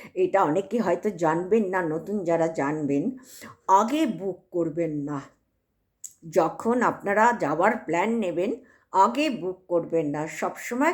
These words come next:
খো-, খোঁজে থাকবেন, কেননা ওরা যদি ঘর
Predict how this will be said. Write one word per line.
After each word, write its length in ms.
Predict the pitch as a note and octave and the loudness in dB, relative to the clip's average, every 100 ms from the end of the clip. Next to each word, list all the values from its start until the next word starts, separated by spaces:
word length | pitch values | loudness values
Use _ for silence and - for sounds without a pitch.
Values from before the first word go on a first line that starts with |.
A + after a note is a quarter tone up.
| - | -2
খো-, 300 | - _ _ _ _ _ | -16 _ _ _ _ _
খোঁজে 360 | - G#3 A3 C#4+ | 2 4 6 4
থাকবেন, 680 | - E3+ D3+ B2+ C#3+ C#3+ C#3+ | 4 0 -2 -4 -4 -4 -6
কেননা 580 | - F3 G#3 A3+ C4+ E3 | -4 -2 0 0 0 0
ওরা 540 | F3+ G3 A3 C#4 C#4 - - - | 0 4 4 4 0 -10 -20 -6
যদি 420 | F3+ F#3+ F#3+ C4 A3 | 2 2 2 -2 -2
ঘর 400 | - F3 G#3+ | 0 4 4